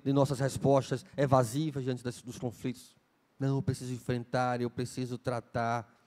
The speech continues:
Como isso é difícil, muitas vezes. Ninguém quer entrar em conflito, ninguém quer viver em conflito. Então, nós damos respostas evasivas, nós nos fugimos, nós empurramos as coisas com a barriga.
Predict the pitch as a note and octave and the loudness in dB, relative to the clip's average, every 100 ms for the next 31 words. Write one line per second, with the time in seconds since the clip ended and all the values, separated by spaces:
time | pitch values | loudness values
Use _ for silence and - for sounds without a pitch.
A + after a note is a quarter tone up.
0 | _ - E3+ G#3 E3+ - E3+ F3 B2+ A2+ | _ -6 -4 -2 -4 -4 -6 -4 -6 -6
1 | G#2 A#2+ B2 A2+ _ _ _ _ _ _ | -6 -6 -8 -12 _ _ _ _ _ _
2 | _ _ _ C#3+ F#3+ F#3+ D#3 C#3+ C#3 C3 | _ _ _ 0 2 4 4 6 6 4
3 | A2 B2+ B2+ C3 C#3+ D#3+ E3 D3 A#2 - | 2 -2 -2 -2 -2 0 2 2 0 -6
4 | _ - C#3 A2+ C#3+ D3 G#2+ C3 A#2 A2 | _ -2 0 4 4 4 2 -4 -2 -4
5 | B2 B2 - - _ _ _ _ _ _ | -2 -4 -6 -20 _ _ _ _ _ _
6 | _ _ _ _ _ _ - C3 C#3 C3 | _ _ _ _ _ _ -6 2 4 4
7 | B2+ A#2+ A#2+ - B2+ B2 B2 A2 G2+ B2+ | 2 0 -2 2 2 2 -2 -2 -4 -4
8 | D3 C#3 C3+ - _ _ _ _ _ _ | -6 -8 -14 -18 _ _ _ _ _ _
9 | _ _ _ _ _ G#2+ A2+ A#2+ - B2 | _ _ _ _ _ -6 -4 -4 -6 -8
10 | G#2+ B2+ C#3 B2+ A#2+ B2+ C3 C3 A2+ B2 | -6 -4 -2 -2 -2 -2 -2 -2 -4 -4
11 | A#2+ A2+ G#2+ B2+ C3+ C3 | -2 0 0 0 -2 -6